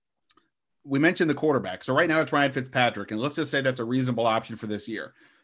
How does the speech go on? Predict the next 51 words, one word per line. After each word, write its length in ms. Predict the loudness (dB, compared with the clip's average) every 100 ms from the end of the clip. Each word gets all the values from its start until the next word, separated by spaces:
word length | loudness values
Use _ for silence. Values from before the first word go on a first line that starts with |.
| _ _
Well, 120 | 0
he 80 | 2
only 160 | 4 2
has 240 | 2 2
the 60 | 2
one-year 340 | 2 2 0
contract. 640 | 2 0 0 -2 -6 -8 -8
We 140 | -4
don't 160 | -2 -2
know 220 | -2 -2
if 60 | 0
he's 180 | 0
the 60 | 0
quarterback 540 | -2 -2 -2 -4 -6 -8
next 320 | -6 -6 -8
year. 240 | -16 -18 -20 _ -20 -20 -2
Maybe 300 | 0 2 0
he 140 | 2
is, 120 | 2
maybe 240 | 4 2 2
he 180 | 2 0
isn't. 300 | 0 -6 -16 _ _ _ 2
But 300 | 4 2 -6 -6
either 260 | 0 2
way, 180 | 6 6
if 80 | 6
I 140 | 4
bring 200 | 2 0
in 100 | 0
Julio 340 | 0 2 4 4
Jones, 480 | 2 0 0 -4 -8 _ _ _ _ _ _ -20 -8 0
I 120 | 4
gotta, 220 | 6 6
gotta 220 | 4 2
find 200 | 2 2
a 20 |
quarterback 560 | 2 4 4 2 -2 -8
now. 480 | -4 0 0 -2 -18 _ 0
Under 180 | 0
the 100 | 0
current 340 | 0 2 2 0
set, 260 | 0 0 0 -10
setup, 500 | -2 0 0 -2 -4
they 100 | -4
obviously 340 | -2 -2 -2
still 200 | -2 0
need 80 | 0
to 80 | 2
get 120 | 0
a 60 | -2
quarterback, 560 | -2 -2 0 -2 -4